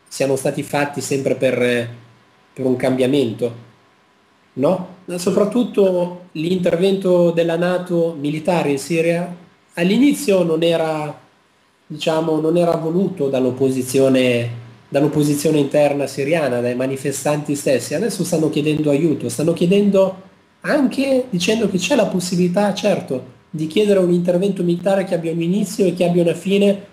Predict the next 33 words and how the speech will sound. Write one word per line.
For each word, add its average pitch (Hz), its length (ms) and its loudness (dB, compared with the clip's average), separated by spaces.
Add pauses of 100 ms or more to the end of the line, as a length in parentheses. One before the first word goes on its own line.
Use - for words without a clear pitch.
(100)
Sarebbe 196 380 2
preferibile 196 580 0
da 175 120 2
un 170 100 2
paese 180 320 0
arabo, 123 560 -4
magari, 208 500 -2
perché 208 220 0
no, 147 160 0
l'Egitto, 127 720 -6
se - 180 -12
si - 140 -4
rafforza 147 500 0
e 147 60 2
ha 143 60 2
la 131 120 0
possibilità 127 500 -4
di 123 140 -6
farlo, 110 500 -4
sarebbe 120 680 -2 (460)
ottimale. 135 680 0 (540)
Ma 170 100 -6
soprattutto 214 520 -2
la 190 120 2
nato 202 280 -2
non 202 160 -2
si - 140 -10
interessa 196 500 -2
della 156 220 -4
Siria, 185 600 0 (600)
e - 80 -2
il 185 80 0
perché? 196 540 0